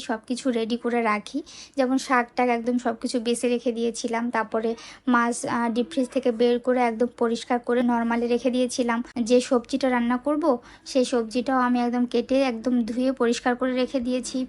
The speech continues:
পেঁয়াজ, মরিচ সব কিছু কেটে টেটে আমি রেখে দিই। এর কারণ হচ্ছে দিনের বেলা বেশি সময় যেন আমাকে রান্নাঘরে কাটাতে না হয়। আর দিনের বেলাতে এত বেশি রোদ থাকে যে রান্নাঘর একদম মনে হয় যে আগুনের গোলা হয়ে থাকে,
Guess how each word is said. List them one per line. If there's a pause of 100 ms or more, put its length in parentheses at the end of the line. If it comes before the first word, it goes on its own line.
পেঁয়াজ, (140)
মরিচ (100)
সব (100)
কিছু (140)
কেটে
টেটে (100)
আমি (100)
রেখে
দিই। (120)
এর (100)
কারণ (120)
হচ্ছে (200)
দিনের
বেলা (100)
বেশি (180)
সময়
যেন (100)
আমাকে (100)
রান্নাঘরে (100)
কাটাতে (100)
না (100)
হয়। (140)
আর (120)
দিনের
বেলাতে (160)
এত (120)
বেশি
রোদ (120)
থাকে (120)
যে (100)
রান্নাঘর (120)
একদম
মনে
হয়
যে (540)
আগুনের (100)
গোলা
হয়ে
থাকে,